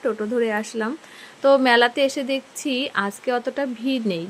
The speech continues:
যেদিন প্রথম রথ ছিল সেদিন প্রচণ্ড ভিড় ছিল, আর এটাই হচ্ছে রথটা। তো মা এই রথের মেলায় কোনোদিন আসেনি, ফার্স্ট টাইমে আসলো আমাদের এখানে।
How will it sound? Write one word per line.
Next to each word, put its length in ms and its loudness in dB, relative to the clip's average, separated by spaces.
যেদিন 500 0
প্রথম 420 -2
রথ 260 0
ছিল 320 -2
সেদিন 340 -2
প্রচণ্ড 520 -4
ভিড় 360 -4
ছিল, 340 -4
আর 160 -2
এটাই 340 -2
হচ্ছে 320 -2
রথটা। 460 -4
তো 120 4
মা 280 6
এই 180 6
রথের 340 0
মেলায় 280 0
কোনোদিন 460 -2
আসেনি, 600 -2
ফার্স্ট 320 -4
টাইমে 300 -2
আসলো 360 -4
আমাদের 340 -2
এখানে। 440 -4